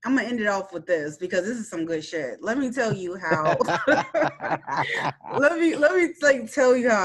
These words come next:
Speaker 1: I see it or saw it. Yeah, two versions: my version and then, like, how you really got it set up. So
Speaker 2: Okay.
Speaker 1: my version, I, I guess I'll say first 'cause I'm not, like, where you are, so to speak. But, um,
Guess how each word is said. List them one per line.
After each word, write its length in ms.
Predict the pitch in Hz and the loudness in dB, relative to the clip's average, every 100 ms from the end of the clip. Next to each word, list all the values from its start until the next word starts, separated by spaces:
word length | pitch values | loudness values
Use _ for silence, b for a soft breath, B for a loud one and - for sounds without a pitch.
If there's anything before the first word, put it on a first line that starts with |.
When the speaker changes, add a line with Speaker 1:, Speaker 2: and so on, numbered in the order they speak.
| 175 | 0
Speaker 1:
I 40 | |
see 440 | 175 - 220 220 | -4 -6 -2 2
it 80 | 180 | 2
or 140 | 160 156 | 2 -2
saw 320 | - 175 160 | 0 2 0
it. 100 | 170 | 0
Yeah, 240 | 202 160 | 0 0
two 240 | 151 294 247 | 0 -2 0
versions: 680 | 202 175 151 147 151 151 160 | 2 2 0 -4 -6 -8 -6
my 220 | 180 208 | -2 0
version 440 | 208 202 190 175 | 2 0 -2 -4
and 180 | 156 160 | -2 -2
then, 180 | 165 160 | -2 -2
like, 200 | 160 147 - | -4 -6 -4
how 100 | 170 | -4
you 200 | 165 170 | -4 -4
really 240 | 180 156 | -2 -2
got 180 | 143 127 | -6 -8
it 60 | 139 | -10
set 220 | 147 135 | -12 -10
up. 200 | 127 113 _ _ _ _ _ _ - | -10 -14 _ _ _ _ _ _ -4
So 100 | 196 | 0
Speaker 2:
Okay. 80 | 196 | 4
Speaker 1:
my 120 | 240 | 4
version, 420 | 220 208 196 180 | 4 2 2 0
I, 200 | 170 165 151 | 0 0 -2
I 80 | 170 | -2
guess 160 | 170 170 | 0 -2
I'll 140 | 160 | -4
say 180 | 160 156 | -2 -6
first 320 | 156 156 151 | 0 -2 -2
'cause 140 | 147 143 | -6 -4
I'm 160 | 151 | -4
not, 180 | 151 110 | -4 -6
like, 140 | 139 143 | -12 -10
where 120 | 147 | -12
you 180 | 156 147 | -10 -12
are, 140 | 120 | -12
so 140 | 135 127 | -14 -18
to 100 | 131 | -18
speak. 260 | 147 135 160 | -18 -16 -8
But, 260 | 156 143 - _ _ _ _ _ _ - | -6 -6 -10 _ _ _ _ _ _ -4
um, 580 | 180 170 160 151 147 151 | 0 2 0 -2 -6 -10